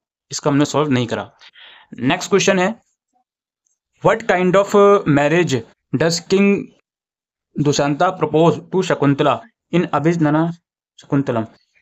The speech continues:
ये आपका गंधर्वा, ऑप्शन नंबर बी। और है आपका, "Silappatikaram belongs to संगम literature। What is the meaning of संगम?" संगम का मीनिंग क्या है? ये आपका meeting of authors,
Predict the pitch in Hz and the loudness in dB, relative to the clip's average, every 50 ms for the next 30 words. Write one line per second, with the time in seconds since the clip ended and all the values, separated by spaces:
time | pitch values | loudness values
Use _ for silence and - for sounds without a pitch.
0 | _ - 143 160 175 170 170 170 190 190 170 139 135 139 131 135 139 151 165 185 | _ -2 0 2 2 2 2 2 0 0 0 0 0 0 0 0 0 0 0 -2
1 | - - 135 135 131 - - 147 135 135 147 151 127 113 120 110 104 - _ _ | -2 -2 -2 -2 -2 0 0 0 2 2 0 0 -2 -4 -8 -8 -10 -12 _ _
2 | _ _ _ _ _ _ _ _ _ _ _ _ _ _ _ _ 254 254 254 _ | _ _ _ _ _ _ _ _ _ _ _ _ _ _ _ _ _ _ _ _
3 | _ _ _ _ _ _ _ _ _ _ _ _ _ _ - - 156 170 180 190 | _ _ _ _ _ _ _ _ _ _ _ _ _ _ -4 -2 0 0 2 2
4 | 185 160 - - 170 165 190 226 233 _ _ _ _ _ - - - 175 175 170 | 2 0 0 0 0 0 0 -2 -4 _ _ _ _ _ -10 -4 -2 -2 -2 -2
5 | 180 190 180 190 175 190 190 196 202 208 175 151 151 156 160 180 190 170 - - | -2 -2 -2 0 0 0 0 0 0 0 0 0 2 2 2 2 0 -2 -4 -2
6 | 190 190 196 208 226 233 - _ _ _ _ _ _ _ - - - 156 156 170 | -2 0 0 0 -2 -6 -12 _ _ _ _ _ _ _ -16 -8 -4 0 2 2
7 | 165 196 208 202 175 147 - - - 127 - 165 175 202 - _ _ _ _ _ | 2 2 2 0 -2 -4 -4 -4 -4 -2 0 0 -2 -2 -2 _ _ _ _ _
8 | _ _ - 113 147 165 170 202 185 175 214 208 165 151 156 165 180 202 202 196 | _ _ -4 -2 -2 0 0 0 0 2 2 2 2 2 4 4 4 4 2 2
9 | 208 202 - - 147 139 135 147 139 113 104 - - - 143 139 156 165 170 180 | 0 0 -2 -2 -2 0 0 0 -2 -4 -6 -8 -4 -2 0 2 2 2 2 2
10 | 170 151 151 160 175 175 170 170 170 160 170 196 - - _ _ _ _ _ _ | 2 2 4 4 2 2 2 0 0 0 -2 -4 -8 -12 _ _ _ _ _ _
11 | _ _ _ _ _ _ _ _ - 151 175 190 175 160 165 - 185 185 175 135 | _ _ _ _ _ _ _ _ -2 0 2 2 2 2 0 0 0 2 2 4
12 | 131 156 165 165 208 208 208 - - 170 175 196 202 - - _ _ _ _ _ | 4 2 2 2 2 2 0 2 2 2 2 2 2 -2 -6 _ _ _ _ _
13 | _ _ _ _ _ _ _ _ _ _ _ _ _ _ _ _ _ _ _ _ | _ _ _ _ _ _ _ _ _ _ _ _ _ _ _ _ _ _ _ _
14 | _ _ _ _ _ - 139 143 143 - 165 131 120 | _ _ _ _ _ -2 0 0 0 0 -2 -2 -4